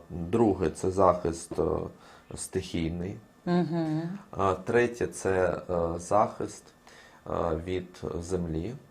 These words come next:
Speaker 1: тобто земний захист через стихію землі. А, також я це все закріплюю зверненням до богів і залишенням відкупу від смерті.
Speaker 2: Мгм.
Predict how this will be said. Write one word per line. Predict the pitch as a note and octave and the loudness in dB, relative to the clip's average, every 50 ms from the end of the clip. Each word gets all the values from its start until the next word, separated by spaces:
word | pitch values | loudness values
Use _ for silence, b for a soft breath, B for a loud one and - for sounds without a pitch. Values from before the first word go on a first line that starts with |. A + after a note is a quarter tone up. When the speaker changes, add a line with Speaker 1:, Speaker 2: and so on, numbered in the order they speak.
| _ - | _ -8
Speaker 1:
тобто | - F2+ - - - F2 F2 | -8 -8 -8 -6 -6 -6 -4
земний | F2 F2+ E2+ E2+ E2 E2 D#2+ | -4 -4 -6 -4 -4 -4 -6
захист | D#2+ - F2 F2 G2 - - - A2 - - | -4 -2 -2 -2 -2 -4 -10 -14 -16 -16 -14
через | - - F#2 F2+ F2 F2 - | -8 -4 -4 -4 -4 -6 -10
стихію | - - - E2+ - - F2+ F2 F2 E2+ | -12 -12 -12 -12 -6 -4 -2 -2 -2 -2
землі. | F2 F2 D#2+ D#2+ D2+ D#2 - - - B B B B B B B B B B B B | -4 -6 -6 -6 -8 -8 -10 -14 -16 B B B B B B B B B B B B
А, | - F2 F2 F2 E2 D#2 - | -2 0 2 2 0 -2 0
також | - A2 A2 B2 - - - G2 F#2 - - - - - E2+ - | 4 4 4 4 4 0 -2 -2 -2 -2 -6 -8 -8 -8 -6 -6
я | F#2 F2 F#2+ F#2 F2+ F2+ | -4 -2 0 0 0 0
це | F2+ - - F2+ | -2 -4 -4 -4
все | E2+ - - - F2 E2+ | -4 -6 -6 -6 -6 -6
закріплюю | E2 E2 D#2+ - - F#2 G2 A2 A2 - - G2 F#2 F2+ F2+ F2 F2 F2 E2+ - E2+ E2+ | -4 -6 -8 -8 -6 -4 -4 -4 -4 -6 -4 -2 0 0 0 0 -2 -2 -4 -6 -8 -8
зверненням | F2 F2 F2+ F2 E2 F2 E2+ E2 E2 E2+ E2 E2+ | -4 -2 0 0 0 -2 -6 -6 -6 -8 -6 -4
до | E2 D#2 | -4 -4
богів | E2 F#2 F#2 F#2+ - D#3 D#3+ D#3 - - - | -2 -2 -4 -4 -4 -6 -8 -8 -8 -10 -12
і | G2 | -10
залишенням | E2+ E2+ E2+ F2 F#2 F#2 - - - F2 F2+ F2 F2 F2 - - - | -6 -4 -4 -2 -4 -4 -6 -10 -10 -10 -8 -8 -10 -10 -12 -12 -10
відкупу | F2+ F2+ F2+ G2 F2+ - - - - F2 - - F#2 E2+ | -8 -6 -4 -4 -4 -6 -8 -10 -10 -10 -6 -4 -4 -4
від | F2+ F2 - - | -4 -6 -6 -8
смерті. | - - E2 D#2 - - - - - - - - - _ - | -10 -6 -4 -4 -4 -6 -8 -16 -18 -18 -18 -18 -18 _ -6
Speaker 2:
Мгм. | E3+ E3+ D#3+ C3+ D#3+ E3+ E3 E3 F3+ A3 B3 | -4 -4 -4 -2 -2 -4 -2 -2 -4 -6 -6